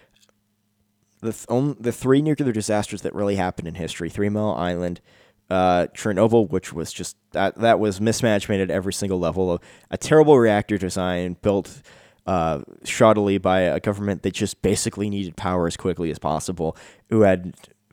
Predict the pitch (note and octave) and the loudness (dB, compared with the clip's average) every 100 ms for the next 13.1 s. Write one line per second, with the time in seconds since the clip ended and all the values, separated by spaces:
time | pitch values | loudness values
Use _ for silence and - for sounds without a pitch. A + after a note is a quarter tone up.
0 | A2+ C#3+ C3+ B2 C3+ A#2+ A2 G2 F#2 - | 4 10 10 8 6 6 6 4 0 2
1 | G2 G2 - E2 G#2 G#2+ G2 F#2+ F#2+ F#2 | 0 0 -4 -4 -2 0 0 0 0 -2
2 | D#2+ E2+ F#2+ F#2 D#2+ - G#2 G2 - D2 | -2 -4 -4 -4 -8 -4 -2 -2 -4 -12
3 | - _ _ _ _ _ _ _ - - | -14 _ _ _ _ _ _ _ -12 -10
4 | - A#2+ F2+ D#2+ G#2+ A2 G#2+ G#2 G#2+ G#2 | -2 0 2 0 0 0 0 0 -4 -6
5 | - A#2+ A#2+ - - - - - F#3+ D3+ | -10 -4 -4 -4 -4 -4 -2 4 6 6
6 | A#2+ A#2 G#2+ G2+ F#2 - G#2 G2+ G2 F#2+ | 4 4 2 0 -2 -2 -2 -2 -4 -4
7 | F2+ F#2+ - F#2 F#2 F2+ F#2 F#2 - G2+ | -2 -2 2 0 0 -4 -4 -6 -4 -2
8 | F#2 - G2+ F#2+ D#2+ E2 E2 E2+ F#2+ F#2 | -2 0 0 0 -2 -4 -2 -4 -4 -4
9 | F2+ E2 A#1 F2 E2+ F#2 F2 F#2+ F2+ E2+ | -2 -4 0 2 2 0 0 -2 -2 -4
10 | E2 - D#2+ - F#2 F2 F2+ F2+ G#2 G#2+ | -8 -6 -6 -4 -4 -2 -4 -2 0 2
11 | G#2+ G#2+ G#2 - - - - _ - G2 | 2 0 -4 -16 -20 -20 -20 _ -4 -4
12 | - C3+ D3 E3+ D#3 A#2 G#2+ A2 - E2+ | -2 2 4 6 6 4 2 -4 -4 -4
13 | F2+ | -4